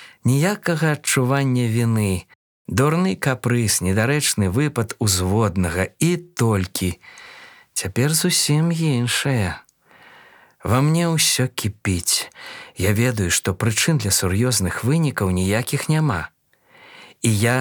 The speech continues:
не баюся міліцыі, але сам факт гэтага прыводу амаль пад канвоем абурае да глыбіні душы. Я бачу помсту, дробязную, недарэчную,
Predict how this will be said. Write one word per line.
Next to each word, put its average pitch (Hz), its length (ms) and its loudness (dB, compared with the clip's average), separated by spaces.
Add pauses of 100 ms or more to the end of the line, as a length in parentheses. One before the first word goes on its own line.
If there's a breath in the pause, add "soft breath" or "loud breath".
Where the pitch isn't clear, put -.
(160)
не 131 220 2
баюся 143 480 0
міліцыі, 92 720 0 (480 loud breath)
але 107 240 2
сам 117 400 0
факт - 560 -4
гэтага 101 480 -2
прыводу 101 560 0
амаль 107 320 2
пад - 240 -6
канвоем 95 720 0 (480 loud breath)
абурае 120 720 0
да 117 240 0
глыбіні 104 640 0
душы. 95 640 -2 (480 loud breath)
Я 120 240 2
бачу 139 720 0
помсту, 110 720 -2 (240 loud breath)
дробязную, 90 880 -2 (240 loud breath)
недарэчную, 110 880 0